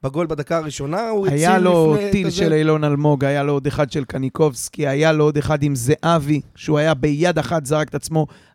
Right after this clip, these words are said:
Speaker 2: היה את האופסייד של גויגון, שגם זהבי יצא ובין הרגליים פגע לו, הוא סגר אותם, פגע והלך לקורה, גול של גויגון.
Speaker 1: הוא הציל איזה
Speaker 2: שלושה
Speaker 1: שש הצלות היום, שמתוכם ש-, שלוש גם ענו
Speaker 2: שלוש של
Speaker 1: נחשבות.
Speaker 2: מאה אחוז, כן.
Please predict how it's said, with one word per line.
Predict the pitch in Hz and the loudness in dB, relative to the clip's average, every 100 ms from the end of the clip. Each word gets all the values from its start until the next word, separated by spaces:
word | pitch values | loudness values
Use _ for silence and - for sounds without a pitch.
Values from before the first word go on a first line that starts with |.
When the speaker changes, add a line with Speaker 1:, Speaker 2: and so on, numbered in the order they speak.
| - | -4
Speaker 2:
היה | 151 175 196 180 | 0 2 0 -2
את | - 147 | -2 -2
האופסייד | 139 135 131 - 185 - 190 160 | -2 -2 -4 -4 -6 -4 -4 -4
של | 160 | -4
גויגון, | 135 143 135 160 185 139 - _ _ | 0 0 2 2 0 -2 -10 _ _
שגם | - 135 151 190 165 143 | -10 -4 0 0 -2 -2
זהבי | 131 165 170 | 0 0 0
יצא | 151 - 180 | -2 -4 -2
ובין | 147 165 196 | -2 -2 -2
הרגליים | 170 180 165 131 - | -4 -4 -6 -8 -10
פגע | 143 151 | -6 -2
לו, | 180 | 0
הוא | 151 | -2
סגר | - 143 160 | -6 -2 0
אותם, | 170 170 151 131 _ _ _ | 0 -2 -6 -6 _ _ _
פגע | - 143 160 | -4 0 2
והלך | 156 151 | 0 -2
לקורה, | 151 - 135 175 156 - _ - | -4 -2 0 0 0 -6 _ -4
גול | 147 | -2
של | 160 | 2
גויגון. | 147 147 160 151 _ _ _ _ _ _ | 2 2 2 0 _ _ _ _ _ _
Speaker 1:
הוא | 170 | -8
הציל | 165 - 202 | -6 -4 0
איזה | 170 | 2
Speaker 2:
שלושה | 170 - 202 | 2 4 2
Speaker 1:
שש | 185 | 2
הצלות | 180 185 180 190 | 0 -2 -2 -2
היום, | 196 214 | -2 -2
שמתוכם | 214 160 147 160 156 | -4 -8 -8 -6 -6
ש-, | 147 - | -8 -8
שלוש | 156 156 151 | -4 -2 -2
גם | 160 | -2
ענו | 143 151 | -2 2
Speaker 2:
שלוש | 156 180 | 4 4
של | 180 165 | 4 2
Speaker 1:
נחשבות. | 170 | 4
Speaker 2:
מאה | 156 | 2
אחוז, | 143 139 131 | 2 0 0
כן. | - | 0